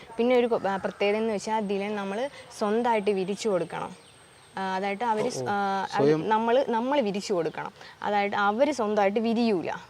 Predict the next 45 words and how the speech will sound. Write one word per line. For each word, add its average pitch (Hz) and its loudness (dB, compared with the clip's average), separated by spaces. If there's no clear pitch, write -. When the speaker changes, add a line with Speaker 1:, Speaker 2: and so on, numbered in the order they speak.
Speaker 2:
ആ, 110 -8
ആ. 190 -4
Speaker 1:
ആ, 180 -2
എന്ന് 220 0
വെച്ചാൽ 233 2
വിരിയൂന്ന് 240 2
വെച്ചാൽ 285 2
അവർ 262 4
സ്വന്തം 247 0
ദേ 214 2
ഇങ്ങനെ 214 4
Speaker 2:
മൊട്ടായിട്ട്, 220 6
Speaker 1:
ആയിപ്പോവും. 180 10
Speaker 2:
മൊട്ടായിട്ട് 165 6
തന്നെ 151 0
നിൽക്കും. 120 -4
Speaker 1:
അതെ, 208 -2
ഇങ്ങനെ 214 -2
ആയിപ്പോവും. - -6
വിരിയൂല. 214 -2
Speaker 2:
വിരി-, 131 -4
ആ, 131 -6
Speaker 1:
കണ്ടോ, 180 -6
Speaker 2:
ആ, - -6
Speaker 1:
അങ്ങനെ 202 -4
Speaker 2:
ആ, 175 -2
Speaker 1:
ആയിപ്പോവും. - -4
Speaker 2:
ആ. 214 -6
Speaker 1:
ഇത് 220 -4
നമ്മൾ 233 -4
മൊട്ട് 208 0
ചെറുതായിട്ടൊന്ന് 196 -2
ഹോൾ 185 -6
വീഴുമ്പോൾ 190 -8
വിരിച്ചു 202 -6
കൊടുക്കും. - -6
അപ്പോഴാണ് 180 -2
കൂടുതൽ 208 0
Speaker 2:
അപ്പോൾ 190 6
എത്ര 165 6
Speaker 1:
ദിവസം 214 4
Speaker 2:
നാൾ 208 6
ഇത് 202 6
Speaker 1:
നിൽക്കുന്നത്. 185 4
Speaker 2:
നിൽക്കും? - -6